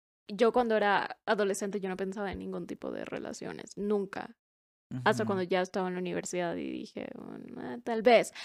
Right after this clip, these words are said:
Speaker 1: pero nunca fue como que buscaba eso, sino es como,
Speaker 2: Claro.
Speaker 1: si
Speaker 2: Es
Speaker 1: viene,
Speaker 2: como que te
Speaker 1: viene.
Speaker 2: puede parecer linda una persona,
Speaker 1: Ajá, pero
Speaker 2: pero
Speaker 1: no, nunca quise tener
Speaker 2: no
Speaker 1: novio.
Speaker 2: tienes esa, esa necesidad de estar
Speaker 1: Ujú.
Speaker 2: con alguien de esa forma.
Speaker 1: Sí, no,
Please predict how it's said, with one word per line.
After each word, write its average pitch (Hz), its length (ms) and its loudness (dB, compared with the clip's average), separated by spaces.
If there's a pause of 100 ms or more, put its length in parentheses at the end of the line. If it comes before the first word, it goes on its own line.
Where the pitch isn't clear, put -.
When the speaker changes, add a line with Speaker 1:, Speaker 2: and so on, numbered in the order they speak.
(160)
Speaker 1:
pero 220 160 2
nunca 208 320 0
fue 202 100 -4
como 185 220 -6
que 196 80 -2
buscaba 175 720 0
eso, 185 320 -2
sino 175 280 -8
es - 100 -14
como, 185 200 -12
Speaker 2:
Claro. - 140 -12
Speaker 1:
si 202 240 -2
Speaker 2:
Es 143 160 4
Speaker 1:
viene, - 0 -
Speaker 2:
como 143 240 6
que 131 80 2
te 113 120 4
Speaker 1:
viene. - 0 -
Speaker 2:
puede 120 300 6
parecer 110 520 0
linda 107 640 0
una 107 340 -2
persona, 110 800 -2
Speaker 1:
Ajá, 233 240 2
pero 202 160 0
Speaker 2:
pero - 0 -
Speaker 1:
no, 196 260 0
nunca 196 380 -4
quise 196 320 -8
tener 180 340 -6
Speaker 2:
no - 20 2
Speaker 1:
novio. 117 140 2
Speaker 2:
tienes 113 380 0
esa, 110 720 -6 (120)
esa 113 220 -2
necesidad 110 840 0 (160)
de 196 120 -6
estar - 280 0
Speaker 1:
Ujú. - 0 -
Speaker 2:
con 110 240 -2
alguien 113 400 -2
de - 80 -4
esa - 160 -10
forma. 110 500 -2 (300)
Speaker 1:
Sí, 202 440 0
no, 208 480 2